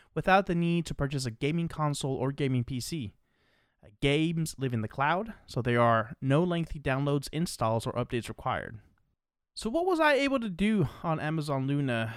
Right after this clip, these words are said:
Well, I think you are, you're still able to request invitation for early access. It took me approximately a month to get the email after I requested, uh, access for it.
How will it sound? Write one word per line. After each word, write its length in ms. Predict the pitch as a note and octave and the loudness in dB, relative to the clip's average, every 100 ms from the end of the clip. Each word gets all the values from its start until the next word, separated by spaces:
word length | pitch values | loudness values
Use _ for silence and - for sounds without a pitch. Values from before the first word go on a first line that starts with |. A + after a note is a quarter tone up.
| - | -10
Well, 160 | - E3+ | -4 0
I 140 | F3 | 0
think 320 | E3+ A3 A#3+ - - - - _ - | 2 0 -2 -10 -12 -16 -20 _ -6
you 220 | F3 F#3+ | -2 2
are, 180 | E3+ - | 2 2
you're 120 | F#3 | 0
still 280 | D3+ - G#3+ | 2 2 2
able 140 | A#3 B3+ | 2 -2
to 40 | |
request 640 | A3 - F3 F3 - - - - _ _ _ | -4 2 2 2 -4 -10 -18 -20 _ _ _
invitation 640 | - E3 D3 F#3+ G#3 - B2+ | -2 -2 2 0 0 -2 -2
for 160 | C3 | -2
early 240 | A2+ B2+ B2 | -2 -2 -2
access. 540 | G#2+ - A2+ A2+ B2 | -4 -6 -8 -8 -6
It 120 | D#3+ | -4
took 160 | - G3+ | -2 -2
me 140 | G3 | -2
approximately 880 | F3 - D3 - D#3 C#3 C#3 C3 A#2 | -2 0 -2 -2 -4 -4 -4 -4 -4
a 80 | G#2+ | -4
month 440 | G2+ A2 C#3+ - - - _ _ _ _ | -2 -2 -4 -6 -10 -12 _ _ _ _
to 80 | B2 | -4
get 160 | B2 | -2
the 280 | B2+ A2+ G#2 - | 0 0 -2 -2
email 400 | C3 C#3+ C#3+ D#3 | -2 0 0 0
after 380 | B2 - G#2+ G2+ | -4 -4 -4 -2
I 160 | G#2 | -2
requested, 600 | G2+ G#2+ - A#2+ - C3+ - - | -2 -6 -6 -6 -4 -8 -8 -14
uh, 40 | - | -10
access 500 | G2+ A2 G#2+ B2 A#2+ | -6 -6 -6 -8 -10
for 260 | - B2+ | -6 -4
it. 120 | D3+ | -6